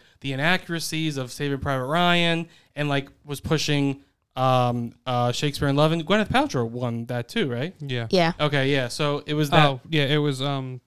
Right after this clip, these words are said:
Speaker 2: Forrest Gump, Pulp Fiction, and Shawshank. Those are the three movies they were like, you could have picked other movies and not had Forrest Gump win.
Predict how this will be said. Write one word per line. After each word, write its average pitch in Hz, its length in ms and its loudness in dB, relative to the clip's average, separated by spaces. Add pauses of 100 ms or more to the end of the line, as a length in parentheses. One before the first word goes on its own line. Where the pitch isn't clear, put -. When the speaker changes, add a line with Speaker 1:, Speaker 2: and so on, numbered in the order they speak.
(480)
Speaker 2:
Forrest 143 420 2
Gump, 139 460 -2
Pulp 135 240 -8
Fiction, 135 460 -8
and 123 120 -8
Shawshank. 117 580 -4 (260)
Those 123 200 -6
are 127 40 -4
the 127 80 -4
three 123 180 -6
movies 120 300 -2
they 123 100 0
were 120 120 -2
like, 120 240 -4
you 123 220 -10
could 131 180 -4
have 123 120 -6
picked - 420 -10 (880)
other 123 280 -4
movies 113 420 -8
and 117 100 -8
not 113 180 -6
had 110 160 -10
Forrest 113 280 -8
Gump 110 220 -12
win. 110 160 -14